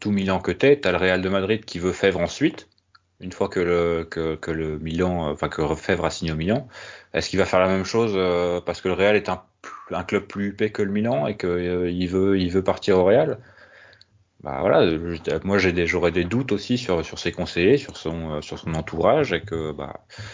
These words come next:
je me renseignerais, est-ce que, euh, Romain Fèvre est bien entouré ? Est-ce qu'il, euh, alors il a l'air d'être très professionnel, hein, puisqu'on en, on voit dans sa, dans sa interview qu'il y a un nutritionniste et tout ça. Mais, euh, est-ce que, euh, est-ce qu'il a la bonne mentalité pour un club, hein, pour un club comme, euh,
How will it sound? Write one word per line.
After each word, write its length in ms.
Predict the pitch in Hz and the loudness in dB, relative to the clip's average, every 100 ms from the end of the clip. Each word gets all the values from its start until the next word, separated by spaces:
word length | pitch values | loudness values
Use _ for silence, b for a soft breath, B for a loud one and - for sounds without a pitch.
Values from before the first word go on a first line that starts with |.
| B B | B B
je 160 | - | -8
me 60 | 78 | -6
renseignerais, 640 | 80 - 85 82 85 143 | -4 -2 0 2 4 4
est-ce 140 | - - | 2 0
que, 120 | 104 | 0
euh, 280 | 113 95 85 | 2 2 0
Romain 240 | 85 85 | -4 -6
Fèvre 280 | - 95 87 | -4 -4 -4
est 20 | |
bien 180 | 82 82 | -6 -8
entouré ? 360 | 80 85 104 | -8 0 4
Est-ce 140 | 139 139 | 4 2
qu'il, 280 | - 98 87 | -8 -4 -4
euh, 180 | 76 73 76 | -4 -8 -8
alors 180 | 76 76 | -4 0
il 120 | 82 | 2
a 40 | |
l'air 120 | 87 101 | 4 4
d'être 180 | 87 | 2
très 180 | - - | 0 -6
professionnel, 580 | - - 87 - 95 117 | -4 -4 -4 -2 -2 -2
hein, 100 | 110 | -2
puisqu'on 320 | 107 - 82 | -6 -14 -12
en, 160 | 82 78 | -10 -8
on 80 | 78 | -6
voit 160 | 80 | -4
dans 120 | 80 80 | -4 -4
sa, 320 | 78 76 78 - B B B B B B - | -4 -6 -6 -10 B B B B B B -6
dans 100 | 87 | -4
sa 140 | - | 0
interview 420 | 87 82 90 98 | 0 2 2 2
qu'il 160 | 101 85 | -2 -2
y 40 | |
a 60 | 87 | 0
un 240 | 85 82 | 2 0
nutritionniste 680 | 82 87 - 85 87 95 101 | 0 -6 -8 -6 -4 -2 -4
et 40 | - | -8
tout 120 | 87 | -8
ça. 220 | - 127 - _ _ _ _ _ _ _ _ _ - | -2 -2 -4 _ _ _ _ _ _ _ _ _ -10
Mais, 340 | 90 92 104 | -2 4 6
euh, 360 | 101 87 82 78 | 6 4 2 -2
est-ce 180 | 76 - | -6 -4
que, 100 | 92 | -2
euh, 480 | 110 110 82 80 78 | 0 0 0 -2 -6
est-ce 140 | - | -10
qu'il 140 | - | -2
a 40 | 95 | 0
la 80 | 82 | 2
bonne 220 | 92 95 | 2 2
mentalité 560 | 95 92 90 90 110 | -2 0 -2 0 0
pour 220 | 139 - 90 | 0 -2 -6
un 60 | |
club, 280 | - - 110 | -2 0 0
hein, 120 | 85 78 | 0 -14
pour 160 | - | -16
un 60 | 76 | -16
club 260 | - 95 95 | -8 -8 -6
comme, 200 | 85 80 | -6 -6
euh, 200 | 73 | -8